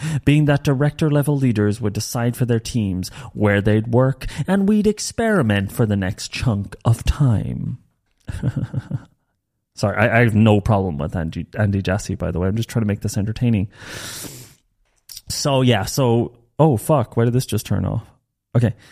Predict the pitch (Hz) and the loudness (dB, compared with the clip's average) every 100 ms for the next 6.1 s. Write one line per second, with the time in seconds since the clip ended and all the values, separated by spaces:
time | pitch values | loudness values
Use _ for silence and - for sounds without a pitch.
0 | - - 170 165 123 151 - - 131 113 | -18 -4 2 4 4 2 0 -2 -2 0
1 | - 117 110 107 104 101 101 98 95 101 | 2 0 2 2 2 0 0 -2 -4 -6
2 | - 110 110 104 98 95 98 95 - - | -6 -2 0 0 -2 -2 -4 -6 -8 -8
3 | 107 101 104 98 110 101 92 - - _ | -6 -4 -4 -6 -6 -6 -6 -10 -20 _
4 | _ _ - 117 113 120 131 127 123 127 | _ _ 0 2 4 2 2 2 2 2
5 | 123 120 117 - 104 98 - - 101 98 | 0 0 -2 -2 -4 -4 -10 -6 -4 -4